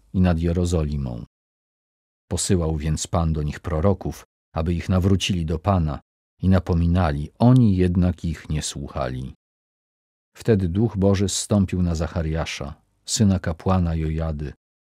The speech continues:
który stanął przed ludem i rzekł: „Tak mówi Bóg. Dlaczego przekraczacie przykazania pańskie? Dlatego się wam nie wiedzie, ponieważ opuściliście Pana i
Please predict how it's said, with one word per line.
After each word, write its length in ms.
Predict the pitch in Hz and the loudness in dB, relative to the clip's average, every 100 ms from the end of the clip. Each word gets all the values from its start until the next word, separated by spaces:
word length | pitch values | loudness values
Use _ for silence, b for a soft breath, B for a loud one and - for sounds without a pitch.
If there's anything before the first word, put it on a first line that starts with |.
| _ | _
który 240 | - 113 101 | 0 2 2
stanął 380 | - 113 110 | 4 4 4
przed 260 | 101 113 98 | 2 0 2
ludem 380 | 104 110 107 101 | 2 4 4 4
i 80 | 92 | 4
rzekł: 500 | 87 71 - - - _ _ _ _ _ _ _ _ _ - | 0 -4 -10 -14 -16 _ _ _ _ _ _ _ _ _ -2
„Tak 380 | 95 - - - | -2 -4 -12 -4
mówi 340 | 85 78 76 | -2 0 -2
Bóg. 440 | 76 69 - - _ _ _ _ _ _ _ - | -4 -4 -8 -20 _ _ _ _ _ _ _ -6
Dlaczego 460 | 90 95 147 139 | 0 2 2 2
przekraczacie 680 | - 101 92 87 95 90 95 | 0 -2 0 0 0 -2 -2
przykazania 600 | - 90 87 85 78 78 | -4 -6 -2 -2 0 -2
pańskie? 680 | - 76 65 - - 67 65 - _ _ _ _ _ _ - | -4 -8 -8 -10 -10 -10 -12 -16 _ _ _ _ _ _ -6
Dlatego 420 | 85 87 113 101 | 0 2 2 0
się 140 | - 92 | 0 2
wam 180 | 92 | 4
nie 140 | 92 85 | 4 2
wiedzie, 480 | 113 76 65 57 - _ _ _ _ _ _ _ _ _ _ - | 2 0 -4 -12 -16 _ _ _ _ _ _ _ _ _ _ 0
ponieważ 380 | 107 104 110 | 4 6 4
opuściliście 760 | 104 113 - - 131 101 - 85 | 2 0 -4 0 2 2 -2 -4
Pana 440 | - 107 107 113 - | 2 4 4 4 2
i 140 | 113 | -2